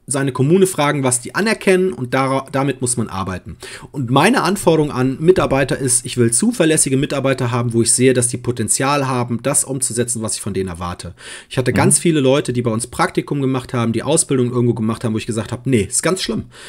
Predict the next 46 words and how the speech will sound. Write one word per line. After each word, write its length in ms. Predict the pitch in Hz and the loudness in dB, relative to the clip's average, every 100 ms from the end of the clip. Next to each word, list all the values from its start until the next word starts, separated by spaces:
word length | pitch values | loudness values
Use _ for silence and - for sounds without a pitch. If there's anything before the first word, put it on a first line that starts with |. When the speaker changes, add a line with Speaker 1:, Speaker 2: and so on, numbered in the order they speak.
| - | -8
Speaker 1:
ganz 180 | - 170 | -2 0
schlimm. 200 | - 135 - - | 2 -2 -2 -2
Die, 240 | 131 123 123 | 4 4 2
die 260 | 120 113 | 0 0
stehen 240 | - 151 160 | 2 2 4
daneben, 420 | 127 147 202 147 | 4 6 6 6
wenn 140 | 135 | 2
sich 160 | 135 - | 0 0
zwei 220 | 147 160 | 2 6
Hunde 180 | 180 147 | 4 4
die 120 | 123 | 2
ganze 320 | 151 - - | 0 0 -2
Zeit 340 | - 151 - - | 0 0 0 -2
anstarren 560 | 190 - - 156 156 | -2 -2 -2 0 0
und 120 | 127 | 0
bedrohen 520 | 123 123 117 170 247 190 | 0 0 6 8 8 4
und 120 | - | -2
die 60 | 131 | 2
glaubt, 240 | 147 147 | 0 2
dass 100 | 139 | -2
die 80 | 117 | 0
Speaker 2:
Mhm. 40 | |
Speaker 1:
gleich 180 | 117 120 | 0 0
miteinander 320 | 113 101 98 | -2 -4 -6
spielen, 460 | - - 190 233 190 | -8 -2 2 4 2
die 80 | 110 | -2
kannst 240 | 113 - | -4 -4
du 40 | 120 | -6
nicht 100 | - | -6
gebrauchen. 460 | 107 110 - 85 - - | -6 -6 -6 -12 -16 -12
Ja, 160 | 107 139 | -6 -4
also 200 | 131 135 | 0 0
Speaker 2:
Mhm. 200 | 117 131 | 0 0
Speaker 1:
das 160 | 147 151 | 0 2
ist 80 | 180 | 4
so 80 | |
ein 40 | 175 | 6
Bauchgefühl. 680 | 156 202 208 - 208 214 220 - - | 6 4 2 0 2 2 0 -10 -8
Ähm, 320 | 143 139 147 - | 2 2 2 -6
ich 180 | 127 - | -6 0
hab 160 | - 143 | 0 0
auch, 280 | 143 - - | -2 -2 -18
als 400 | - 127 127 - | -6 -2 0 2
wir 160 | 131 151 | 0 2
ausgeschrieben 600 | 202 - 185 175 160 147 | 0 0 -2 0 -2 -2
haben, 460 | 143 139 139 135 | -4 -2 -4 -6